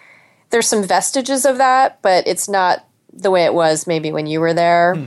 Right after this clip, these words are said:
Speaker 1: Um, things are a bit, a bit more mixed up in the schedule. Um, but yeah, apparently, you know, that was,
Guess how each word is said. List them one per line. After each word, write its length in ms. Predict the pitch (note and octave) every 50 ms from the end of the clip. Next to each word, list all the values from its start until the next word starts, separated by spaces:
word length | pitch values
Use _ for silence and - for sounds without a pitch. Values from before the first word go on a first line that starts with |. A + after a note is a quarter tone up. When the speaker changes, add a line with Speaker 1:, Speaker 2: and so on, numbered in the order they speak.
| G2+ _ -
Speaker 1:
Um, 480 | E3+ E3 D#3+ D#3 D#3 - - - - F3 - - - _ _ _ _
things 260 | - G3 F3+ F3 D#3+ F3
are 120 | D#3 D3+
a 40 | F#3 B3+
bit, 320 | - E3+ D3+ - - _ _ _ - -
a 80 | F#3
bit 180 | E3 G3 F3 -
more 440 | F3 E3 D#3 D#3 D#3 D3 E3 D#3+ -
mixed 340 | F#3+ F3+ E3+ E3+ - - -
up 180 | D#3 C#3+ - -
in 80 | E3+
the 80 | E3 E3+
schedule. 720 | D#3+ - - D#3 D#3 D#3 - E3+ E3 F3 F3+ G3 G#3 - _ - - _ _ _ _ _ _ _ -
Um, 500 | F3+ F3+ D#3+ D#3+ D#3 D3+ D3+ C#3+ - - - _ _ - -
but 320 | F3+ F#3 G#3+ G3 F3+ -
yeah, 240 | - A3 G3 F3 -
apparently, 880 | F#3 - - A#3 B3 A#3 - - A3 G#3 G3 F#3+ F3+ E3+ E3+ - - _ _ _ -
you 140 | G3+ G#3
know, 100 | F#3 F3
that 160 | E3+ F#3+ - -
was, 340 | F#3 F3+ E3 - - -